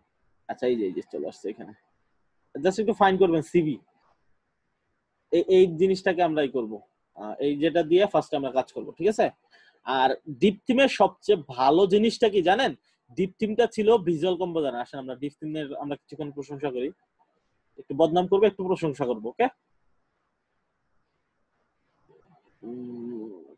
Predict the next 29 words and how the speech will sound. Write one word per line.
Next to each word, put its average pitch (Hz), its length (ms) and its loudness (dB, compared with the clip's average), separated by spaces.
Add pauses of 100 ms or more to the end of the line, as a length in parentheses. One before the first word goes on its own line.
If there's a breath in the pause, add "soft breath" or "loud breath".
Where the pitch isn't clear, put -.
(120)
এগুলো 82 340 -16 (840)
ইউজ - 200 -20 (200)
করতে - 340 -20
পারবো? 127 320 -18 (840)
এগুলো 131 380 -16 (120)
যে 127 80 -10
কোনো 131 260 -16
একটা 127 200 -14
ইউজ 120 200 -12
করতে 120 180 -14
পারবো। 117 200 -10
হ্যাঁ, 208 180 2
যে 208 140 2
কোনো 277 180 0
একটা 269 160 -4
ইউজ 220 140 0
করতে 180 200 2
পারবেন। 110 280 2
একদম 180 200 -2
সব 202 220 6
access 208 340 4
আছে। 127 220 -4 (340 soft breath)
আপনি 170 200 -4
একদম 208 280 0
deep 214 260 2 (100)
paid 208 200 2 (120)
theme 226 140 -2
আপনি 214 240 -2
যদি 220 280 -2